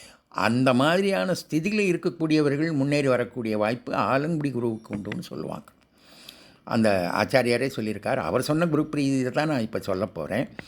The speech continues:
ஒரு ஐம்பது வருஷங்களுக்கு முன்னாடி அங்க எழுபது வயசுல இருந்த குரு, அ, நான் ச-, அந்த அர்ச்சகரை நான் சந்திக்கக்கூடிய வாய்ப்பு ஏற்பட்டுச்சு. அப்ப அவர் எனக்கு சொன்னார். அ, ஐம்பது வருஷம்னு சொல்ல முடியாது, ஒரு நாற்பத்தஞ்சு வருஷம்னு வச்சுக்கலாம்.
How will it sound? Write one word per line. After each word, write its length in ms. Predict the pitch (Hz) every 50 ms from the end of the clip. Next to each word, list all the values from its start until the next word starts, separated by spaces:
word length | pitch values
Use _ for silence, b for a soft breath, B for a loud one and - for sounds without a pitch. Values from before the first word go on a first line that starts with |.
| B B B B B B B B
ஒரு 140 | - 117 117
ஐம்பது 280 | 107 117 135 143 135
வருஷங்களுக்கு 560 | 127 127 123 - 208 220 208 214 170 175 147 147
முன்னாடி 380 | 143 147 143 139 143 175 175
அங்க 320 | 151 135 127 120 113 113 101
எழுபது 400 | 101 135 165 175 185 170 139 139
வயசுல 240 | 160 180 185 180
இருந்த 340 | 156 135 120 131 123 117 104
குரு, 560 | 92 110 120 143 151 131 113 98 90 90 - b b b b b b b b b b b b
அ, 260 | - 127 127 123 120 110
நான் 260 | 107 104 101 95 85
ச-, 220 | 107 117 110 110
அந்த 200 | 113 113 110 110
அர்ச்சகரை 440 | 107 110 - - 175 170 156 165 175
நான் 600 | 165 143 127 120 107 98 95 95 98 95 - - -
சந்திக்கக்கூடிய 500 | 123 135 131 131 147 123 123 127 113 98
வாய்ப்பு 320 | 101 110 120 117 - 117
ஏற்பட்டுச்சு. 600 | 90 98 - - 90 - - - 85 85 - - - B B B B B B B B B B
அப்ப 300 | - - 262 262 - 233
அவர் 160 | 226 220 202 180
எனக்கு 260 | 165 151 156 143 135
சொன்னார். 400 | - 113 98 98 110 104 - - - _ _ B B B B B B B - - - -
அ, 40 | - 101 98 90 92 87
ஐம்பது 580 | 82 - 78 107 123 131 147 151 151 151 156 151
வருஷம்னு 300 | - - - 190 196 180
சொல்ல 180 | - 135 127
முடியாது, 420 | 127 120 107 95 87 98 - - B B B B B B B
ஒரு 140 | - 147 135
நாற்பத்தஞ்சு 600 | - 127 156 156 175 151 147 160 143 131 127 123
வருஷம்னு 320 | - 160 165 175 175 -
வச்சுக்கலாம். 340 | - - - 95 92 -